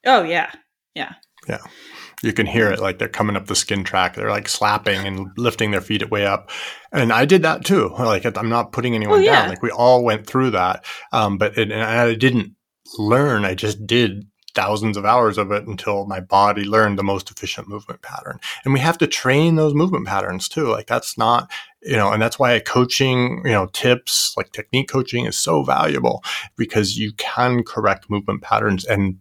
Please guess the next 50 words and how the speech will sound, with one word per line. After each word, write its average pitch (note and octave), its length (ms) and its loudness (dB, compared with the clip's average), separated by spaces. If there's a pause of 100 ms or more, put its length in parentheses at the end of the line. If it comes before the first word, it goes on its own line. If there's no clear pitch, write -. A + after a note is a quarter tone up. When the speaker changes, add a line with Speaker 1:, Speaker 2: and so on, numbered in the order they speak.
Speaker 2:
teach - 360 0
your A2 80 0
body G2+ 380 2
the G2 200 -2
c-, - 280 -14
the G#2+ 220 2
more F#2+ 200 2
efficient A2 460 -2
and A2 120 0
the A2 60 -4
better - 260 0
one. G#2 200 0
And G2+ 120 2
I G2+ 60 0
mean, F#2 220 0
running G2 320 2
is F2+ 120 -4
a F#2+ 120 -6 (260)
prime - 240 -8
example. A2 320 -12
We - 80 -12
could - 100 -20 (140)
talk G#2 260 -2
all F#2+ 60 -4
day G2+ 140 2
about G2 260 0
that, F#2+ 200 2
I'm F#2 100 -8
sure, - 260 -2 (380)
with - 160 -6
you G#2+ 80 0
two, G#2+ 280 -6
but - 180 -6 (580)
that's, - 360 -16
that's G#2+ 200 -2
outside A2+ 340 2
of - 160 -10
tonight's A#2 460 0
<laughs> - 0 -
discussion. - 720 -2 (300)
<laughs> C3+ 100 -8 (1600)
Speaker 1:
Well, C4 120 4
I C4+ 40 0
think - 280 -6
that A4 320 -2
just C#4 280 -4
about B3 400 2
wraps G3 300 0
us G3+ 160 -4
up. G#3+ 280 -2